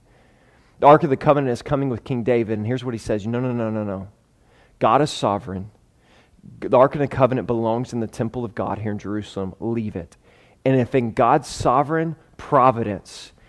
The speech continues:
he chooses to allow me to come back here safely, then great. But if he doesn't, then I trust his plan, and so let it be."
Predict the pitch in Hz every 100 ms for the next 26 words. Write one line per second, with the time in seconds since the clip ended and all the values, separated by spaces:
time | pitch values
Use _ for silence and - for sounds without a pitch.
0 | _ _ _ _ - 151 139 - 151 139
1 | 139 156 - 156 113 117 113 135 127 123
2 | - 123 117 110 - 123 - 113 120 -
3 | 151 151 - _ - 127 113 117 110 107
4 | - - - - _ _ _ - _ 135
5 | 139 151 135 - 131 101 - 127 135 190
6 | 196 - - - - 127 - 120 - -
7 | 147 143 - - 139 - - 131 113 104
8 | 104 120 110 101 - - - 120 120 123
9 | 127 - _ _ _ _ 117 113 107 107
10 | 104 90 95